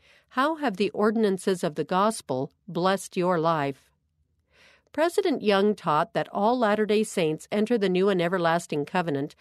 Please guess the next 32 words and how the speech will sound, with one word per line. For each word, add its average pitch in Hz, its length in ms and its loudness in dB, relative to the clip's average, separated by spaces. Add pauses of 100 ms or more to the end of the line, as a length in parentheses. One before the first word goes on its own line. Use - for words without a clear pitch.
(240)
when 233 180 4
they 233 160 4
enter 269 320 0
this 185 280 0
church. - 580 -2 (520)
When 254 220 4
we 370 160 4
are 330 100 4
baptized, 151 840 -2 (160)
what 233 200 2
do 311 140 -2
we 208 160 2
covenant 180 500 -2
to 233 80 -2
do? 202 440 -2 (720)
What 160 300 -2
do 226 100 0
we 214 120 0
covenant 180 580 -2
to 226 100 -2
refrain 220 540 0
from 156 240 -4
doing? 139 420 -2 (680)
See 262 260 0
also 214 340 2
Mosiah 185 520 0
chapter 175 440 -2
eighteen, 240 460 -2
verses 202 360 -2
eight 262 200 -2
through 165 220 -4
ten. 165 480 -2